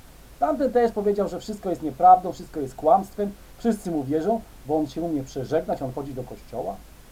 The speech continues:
się modli. Jak, jak, ale już w ogóle jest katolikiem, to w ogóle jest nie do pomyślenia, żeby katolik, em,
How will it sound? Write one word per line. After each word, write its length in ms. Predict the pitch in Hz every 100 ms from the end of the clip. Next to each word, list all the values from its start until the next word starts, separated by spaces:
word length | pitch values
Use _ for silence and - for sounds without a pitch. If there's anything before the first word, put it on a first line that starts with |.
| -
się 60 | 113
modli. 200 | 107 196 208 - - - - 302 359 - -
Jak, 80 | -
jak, 260 | - 208
ale 200 | 190 185
już 260 | 170 208 202 - - - -
w 40 |
ogóle 240 | 170 196 190
jest 120 | 180
katolikiem, 520 | 175 170 160 160 185
to 120 | 180
w 40 | 165
ogóle 260 | 151 143
jest 120 | 127
nie 60 | 131
do 80 | 135
pomyślenia, 500 | 139 139 139 139 131
żeby 220 | 120 120 117 - - - -
katolik, 500 | 151 165 165 135 147
em, 340 | 135 131 127